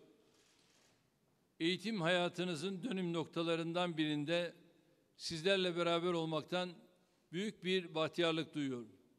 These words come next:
Bugün mezuniyet sevinci yaşayan tüm öğrencilerimizi gönülden tebrik ediyor, kendilerine ömür boyu başarılar diliyorum. Sizlerin başarısına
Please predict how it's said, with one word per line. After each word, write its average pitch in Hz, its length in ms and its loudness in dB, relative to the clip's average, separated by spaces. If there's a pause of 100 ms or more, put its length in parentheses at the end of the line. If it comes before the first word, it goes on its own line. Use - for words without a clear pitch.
(1000)
Bugün 214 240 -2
mezuniyet 196 600 0
sevinci 180 460 2
yaşayan 180 540 0
tüm 185 180 -6
öğrencilerimizi 165 1040 0 (720)
gönülden 175 760 2
tebrik 156 420 0
ediyor, 160 380 2 (540)
kendilerine 185 840 0 (520)
ömür 202 360 2
boyu 185 460 8
başarılar 180 600 4
diliyorum. 127 360 -4 (1120)
Sizlerin 202 640 2
başarısına 190 760 0